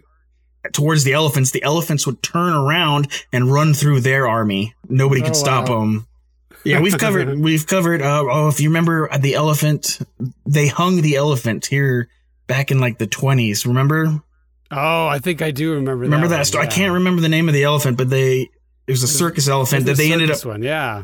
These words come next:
Speaker 1: circus elephant that they ended up hanging, and they had to hang it by a hanger with a crane. It was a me-, it's
Speaker 2: Oh.
Speaker 1: one of our messed up stories, but, uh,
Speaker 2: Yeah, that
Speaker 1: yeah, we'll,
Speaker 2: is.
Speaker 1: we'll have to do a, um, a series on elephants sometime, I believe.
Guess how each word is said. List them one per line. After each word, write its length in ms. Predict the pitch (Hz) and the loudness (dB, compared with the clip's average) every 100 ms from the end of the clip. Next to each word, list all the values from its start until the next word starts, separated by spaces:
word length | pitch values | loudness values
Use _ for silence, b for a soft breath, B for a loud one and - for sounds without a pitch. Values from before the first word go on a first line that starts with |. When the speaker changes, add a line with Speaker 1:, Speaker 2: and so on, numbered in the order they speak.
| 85 - | -10 -4
Speaker 1:
circus 420 | 165 170 156 139 | -2 -2 -2 0
elephant 280 | 127 131 135 | 0 2 2
that 100 | 135 | 2
they 140 | 135 | 2
ended 180 | 147 147 | 2 2
up 100 | 123 | 0
hanging, 680 | - 143 175 160 127 123 127 | 0 0 2 2 2 0 0
and 120 | 117 139 | 0 2
they 80 | |
had 180 | 139 156 | 2 2
to 40 | 143 | 2
hang 340 | 127 165 170 | 2 2 2
it 180 | 143 - | 0 -2
by 160 | 123 123 | -2 -2
a 40 | 123 131 _ - | -2 -6 _ -6
hanger 340 | 143 160 147 | -2 0 2
with 180 | 127 120 | 0 0
a 60 | 120 | -4
crane. 640 | - 151 151 143 110 107 - _ _ _ _ _ _ _ - | -6 -2 0 0 0 -4 -10 _ _ _ _ _ _ _ -4
It 180 | 143 147 | 0 2
was 160 | 165 | 2
a 40 | 175 | 2
me-, 120 | 185 | 2
it's 160 | 175 185 | 0 0
Speaker 2:
Oh. 40 | |
Speaker 1:
one 120 | 185 180 | 0 2
of 60 | |
our 120 | 165 | 2
messed 440 | 151 151 165 160 160 | 2 2 0 0 -2
up 160 | 143 - | -2 -4
stories, 680 | - 107 98 104 101 - - _ | -4 -2 -2 -2 -4 -6 -12 _
but, 180 | 123 120 | -2 0
uh, 40 | |
Speaker 2:
Yeah, 460 | 120 117 120 113 101 | 0 -2 -4 -8 -8
that 100 | 98 | -2
Speaker 1:
yeah, 100 | 151 | 0
we'll, 220 | 170 208 202 | 2 0 0
Speaker 2:
is. 40 | |
Speaker 1:
we'll 80 | 185 | 0
have 200 | 208 208 | 0 0
to 100 | 180 | 0
do 220 | 170 185 165 | 0 2 2
a, 320 | 147 135 127 - | 2 0 -4 -6
um, 320 | 120 117 117 | -2 0 -2
a 20 | |
series 440 | 113 - 147 131 117 | -2 0 2 2 0
on 120 | 113 | 0
elephants 460 | 113 113 104 95 - | 0 -2 -4 -6 -4
sometime, 400 | 104 101 104 101 | -4 -4 -4 -4
I 60 | |
believe. 380 | 98 101 101 | -4 -2 -2